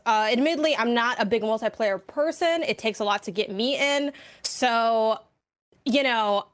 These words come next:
we'll see how this will pan out on, like, a personal level. But, you know, that's kind of t-, to the side of whether or not it's gonna be, like, financially, commercially, or even critically successful in terms of venturing into this avenue. And I'm definitely a fan of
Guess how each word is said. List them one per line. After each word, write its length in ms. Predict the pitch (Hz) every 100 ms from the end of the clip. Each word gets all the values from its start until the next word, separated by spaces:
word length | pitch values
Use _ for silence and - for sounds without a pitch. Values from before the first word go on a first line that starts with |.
| -
we'll 220 | 240 277
see 200 | - 302
how 140 | 254 233
this 160 | 240
will 100 | 226
pan 220 | - 226
out 200 | 220 214
on, 200 | 202 208
like, 120 | 202 196
a 60 |
personal 720 | - - 233 233 220 196 190 202
level. 600 | 190 190 214 311 370 403 - - - -
But, 340 | 226 208 214
you 100 | 240
know, 300 | 220 185 180 - -
that's 380 | 254 - - - _
kind 240 | - 262 233
of 140 | 208
t-, 80 | - - -
to 140 | 302
the 80 | 220
side 380 | - 202 190 190
of 180 | 196
whether 200 | 220 196
or 40 | 202
not 160 | 185
it's 100 | 180
gonna 140 | 226 196
be, 80 | 196
like, 180 | 190 - -
financially, 500 | - 262 240 233 233
commercially, 480 | 220 240 226 - 233
or 100 | 233
even 140 | 311 269
critically 360 | 269 254 226
successful 520 | 220 208 226 233 214
in 80 | 202
terms 200 | 202 208
of 120 | 196
venturing 380 | 185 202 214 190
into 180 | 190 175
this 120 | 190
avenue. 460 | 180 175 180 180 185
And 100 | 226
I'm 80 | 240
definitely 280 | 254 254 220
a 60 |
fan 280 | - 208 202
of 240 | 185 180